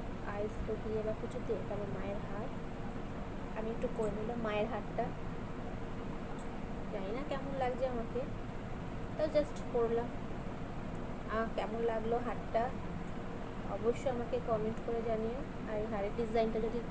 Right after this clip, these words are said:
কারোর ভালো লেগে থাকে তাহলে তারা বানিয়ে নিতে পারো। এটা পুরোনো দিনেরই ডিজাইন, কিন্তু খুবই সুন্দর ডিজাইনটা। দেখো, তাহলে আমার মায়ের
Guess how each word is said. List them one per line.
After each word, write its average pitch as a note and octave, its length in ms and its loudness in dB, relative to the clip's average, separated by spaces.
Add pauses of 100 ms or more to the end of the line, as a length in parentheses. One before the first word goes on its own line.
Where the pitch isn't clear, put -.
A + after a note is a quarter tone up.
(280)
কারোর G#3+ 280 4
ভালো G#3 200 4
লেগে G#3+ 280 4
থাকে B3+ 280 0 (920)
তাহলে A#3+ 300 -2
তারা A#3 260 6
বানিয়ে G3 300 2
নিতে F#3+ 300 -2
পারো। G3+ 220 -2 (540)
এটা B3+ 100 0 (100)
পুরোনো A#3+ 480 6
দিনেরই A#3+ 500 2 (1400)
ডিজাইন, A#3+ 520 4 (460)
কিন্তু - 160 -2 (160)
খুবই C4+ 160 2
সুন্দর G#3+ 500 -2 (120)
ডিজাইনটা। - 580 -2 (1000)
দেখো, - 260 -4 (3750)
তাহলে B3 200 8
আমার B3 220 4
মায়ের A#3+ 320 4